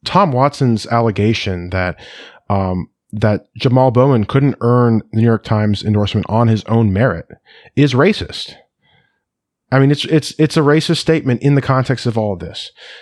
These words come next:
Um, so, you know, Mister Tom Watson, who was, was, you know, the Hillary man of all Hillary men, the Warren stan, allegedly, in the Democratic primary,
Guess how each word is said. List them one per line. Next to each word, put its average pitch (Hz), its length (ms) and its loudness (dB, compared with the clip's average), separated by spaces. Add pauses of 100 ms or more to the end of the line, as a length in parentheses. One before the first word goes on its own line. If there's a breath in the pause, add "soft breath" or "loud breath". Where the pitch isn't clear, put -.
(200 loud breath)
Um, 110 300 0
so, 123 340 2
you 131 100 -2
know, 123 60 2
Mister 135 240 0
Tom 175 280 0
Watson, 139 560 2
who 120 180 2
was, 107 280 0
was, 107 280 -2
you 110 80 -6
know, 95 200 -4
the 101 120 0
Hillary 165 340 4
man 143 420 2
of 120 100 0
all 127 180 0
Hillary 135 340 0
men, 113 400 0 (560 loud breath)
the 101 200 0
Warren 139 440 2
stan, 123 680 0
allegedly, 110 800 -2
in 95 460 -8
the 95 260 -10
Democratic 101 480 -4
primary, 95 600 -8